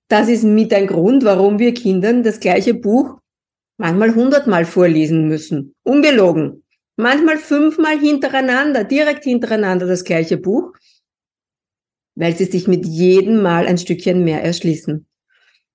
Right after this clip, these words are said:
Und ich glaub, der wichtige Satz aus meiner Sicht ist da einfach, wir dürfen den Kindern das zutrauen.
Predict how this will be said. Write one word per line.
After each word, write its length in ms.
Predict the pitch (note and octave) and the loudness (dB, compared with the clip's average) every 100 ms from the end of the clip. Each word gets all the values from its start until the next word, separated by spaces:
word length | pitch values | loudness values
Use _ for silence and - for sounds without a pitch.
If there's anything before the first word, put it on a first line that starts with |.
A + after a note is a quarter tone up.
| _ _ | _ _
Und 200 | F#3+ F#3+ | -2 0
ich 120 | G3 - | -2 -2
glaub, 220 | F#3 F3+ | -2 0
der 160 | G3 | 0
wichtige 380 | G3+ G#3 G#3+ G3 | 0 -2 0 0
Satz 400 | G3 F#3+ F3+ - | 2 0 0 -8
aus 280 | - F3+ F3 | -4 -2 0
meiner 480 | E3+ E3 D#3 G3 B3 | 0 0 2 2 2
Sicht 280 | B3 A#3+ A#3 | 0 -2 -2
ist 160 | A3+ | -2
da 100 | G#3+ | -2
einfach, 340 | F#3 G3 G#3+ F3+ | 0 -2 -2 0
wir 200 | F3+ F3+ | 0 2
dürfen 420 | G3 G#3+ A#3 G3+ | 2 2 0 2
den 140 | E3+ | 0
Kindern 400 | E3 F3 F3 F3+ | 0 0 2 2
das 300 | F#3+ G3 - | 0 -4 -10
zutrauen. 840 | - C4+ C4+ - D3+ D3+ F3 F#3+ | -2 0 0 -2 -2 -2 -6 -10